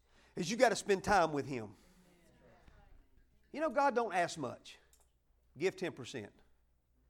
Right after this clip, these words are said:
Spend time with me. He asks very little of creation, but he gives such a great return on it.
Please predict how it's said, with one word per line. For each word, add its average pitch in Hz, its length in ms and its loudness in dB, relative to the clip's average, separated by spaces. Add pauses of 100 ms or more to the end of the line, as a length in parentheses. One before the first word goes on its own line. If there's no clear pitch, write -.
(1200)
Spend 190 280 -4
time 127 240 -6
with 101 100 -10
me. 101 100 -14 (1000)
He 311 160 -4
asks 311 340 2
very 277 320 2
little 226 380 8
of 165 140 -4
creation, 160 480 -2 (1120)
but 185 140 2
he 202 80 -2
gives 165 280 0
such - 180 -8
a 170 40 -10
great 160 240 -2
return 151 400 -4
on 107 80 -8
it. 104 240 -20